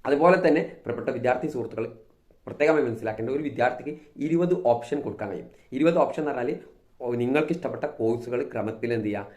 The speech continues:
ഇരുപത് സ്ഥലങ്ങളിലായിട്ട് കൊടുക്കാൻ സാധിക്കും. അത് പ്രത്യേകമായിട്ട് ശ്രദ്ധിക്കേണ്ടതാണ്. ഓപ്ഷൻ കൊടുക്കുമ്പോൾ ശ്രദ്ധിക്കേണ്ട കാര്യങ്ങളെക്കുറിച്ചുള്ള ഒരു വീഡിയോ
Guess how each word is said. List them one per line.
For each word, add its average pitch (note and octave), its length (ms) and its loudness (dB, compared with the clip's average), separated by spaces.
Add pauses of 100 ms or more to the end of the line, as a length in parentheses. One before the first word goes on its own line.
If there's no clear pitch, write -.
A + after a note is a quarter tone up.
(180)
ഇരുപത് C3 800 2
സ്ഥലങ്ങളിലായിട്ട് A#2 800 0
കൊടുക്കാൻ B2 520 -8 (240)
സാധിക്കും. A#2 500 -4 (320)
അത് A#2 80 -2 (100)
പ്രത്യേകമായിട്ട് C3 580 2 (140)
ശ്രദ്ധിക്കേണ്ടതാണ്. A#2 600 -2 (200)
ഓപ്ഷൻ A2 240 -2
കൊടുക്കുമ്പോൾ B2 380 -2
ശ്രദ്ധിക്കേണ്ട A#2 420 -6
കാര്യങ്ങളെക്കുറിച്ചുള്ള A2 580 -2
ഒരു G#2 120 -4
വീഡിയോ G#2 200 -4